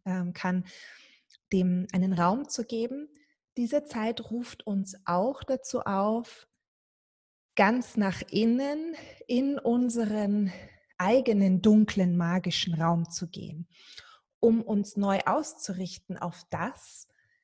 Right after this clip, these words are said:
was wir erschaffen wollen.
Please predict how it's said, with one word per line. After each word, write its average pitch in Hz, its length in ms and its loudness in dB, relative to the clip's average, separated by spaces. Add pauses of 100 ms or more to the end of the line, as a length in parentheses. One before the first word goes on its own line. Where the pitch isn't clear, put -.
(680)
was 202 240 -4
wir 233 140 8
erschaffen 202 680 2
wollen. 160 520 -6